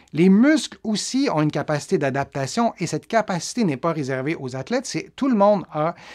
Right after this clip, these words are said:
cette capacité d'adaptation, ne suffit que de s'en servir. Alors, pourquoi la sarcopénie s'installe ?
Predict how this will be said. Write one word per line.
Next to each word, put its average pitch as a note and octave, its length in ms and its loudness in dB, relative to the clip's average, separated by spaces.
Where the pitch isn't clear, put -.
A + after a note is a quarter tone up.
cette C#3+ 240 -2
capacité C#3 580 -4
d'adaptation, C3 640 -4
ne C#3 160 -4
suffit A3 420 -8
que F3+ 260 -2
de C3+ 80 -4
s'en C3+ 220 -2
servir. A#2 580 -8
Alors, C#3 220 0
pourquoi A#3 600 0
la B2 140 -6
sarcopénie C3+ 680 -6
s'installe ? D#3+ 640 -2